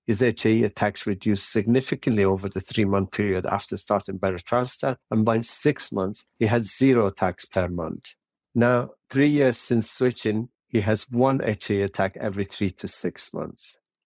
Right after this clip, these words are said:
So in summary, there are no guidelines on how to switch. The patients described above were switched due to different reasons.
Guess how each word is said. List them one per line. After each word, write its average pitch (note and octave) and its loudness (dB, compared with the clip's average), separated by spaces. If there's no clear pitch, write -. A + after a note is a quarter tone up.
So - 2
in C3 4
summary, C#3+ 2
there A#2+ 2
are A#2+ 4
no C#3 4
guidelines G#2 0
on F#2+ -2
how A2 0
to - -10
switch. - -6
The A2 -4
patients C3+ 0
described G#2+ 0
above G2 0
were G#2 2
switched - -4
due A2 2
to - -4
different F#2 -2
reasons. B2 0